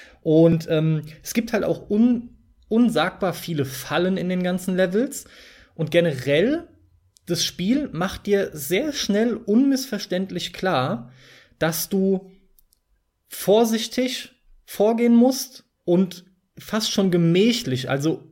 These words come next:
unheimlich, unheimlich ruhig, aufmerksam, konzentriert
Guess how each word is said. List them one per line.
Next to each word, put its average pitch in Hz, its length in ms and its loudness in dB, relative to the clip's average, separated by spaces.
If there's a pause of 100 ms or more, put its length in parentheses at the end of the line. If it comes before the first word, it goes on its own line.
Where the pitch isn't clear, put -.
unheimlich, 220 800 0 (320)
unheimlich 208 640 2 (280)
ruhig, 185 580 4 (600)
aufmerksam, 269 840 2 (180)
konzentriert 185 1000 -2